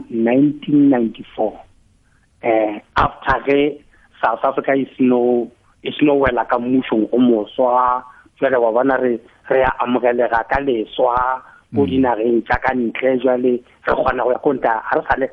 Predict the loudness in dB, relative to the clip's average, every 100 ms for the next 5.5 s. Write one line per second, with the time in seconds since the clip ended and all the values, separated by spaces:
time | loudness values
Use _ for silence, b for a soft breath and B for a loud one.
0 | B -4 -2 0 0 0 0 -2 0 0
1 | -2 -2 -4 -6 b b _ -2 0 0
2 | 0 -2 0 -2 0 0 -4 -14 _ _
3 | _ -2 0 0 -4 -4 0 2 2 2
4 | 2 -4 b b -4 -2 0 0 0 0
5 | 0 0 2 2 -2